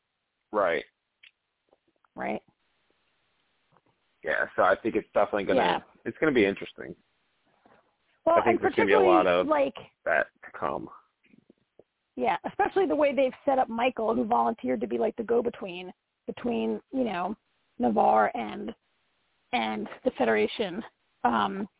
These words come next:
Speaker 2: which, so part of that storyline, I was like, "Okay, this makes total sense." This is sort of like having a civilian oversight board, um,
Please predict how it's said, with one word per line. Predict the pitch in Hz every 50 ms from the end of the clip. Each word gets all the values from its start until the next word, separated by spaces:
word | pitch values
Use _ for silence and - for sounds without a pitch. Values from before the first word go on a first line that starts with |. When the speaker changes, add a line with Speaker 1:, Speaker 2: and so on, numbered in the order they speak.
| _ _ _ _
Speaker 2:
which, | 330 370 370 - - - - - - - _ _ _ _ _ _ _ _ _ -
so | 381 392
part | - - 392 466 523
of | 427
that | 381 349 311 - _
storyline, | - 302 294 285 285 277 269 254
I | 254 247
was | 254
like, | - 269 -
"Okay, | 294 285 - 285 285
this | 269 285 -
makes | - 277 - - -
total | - 269 254 - -
sense." | - 294 254 247 -
This | 285 285 -
is | 277 - -
sort | 339 320 269
of | 269 226
like | 254 262 247 233 - _ _ _ _ _ _ _ -
having | - 269 240 254 254
a | 240 -
civilian | - 254 208 247 254 247 247 247 240 240 226 - _
oversight | 240 247 214 202 - _ - 160 - -
board, | 180 170 160 135 160 _ _ _ _ _ _ _ _ _ _ _ _ _ _
um, | - 240 220 214 202 202 190 185 185 226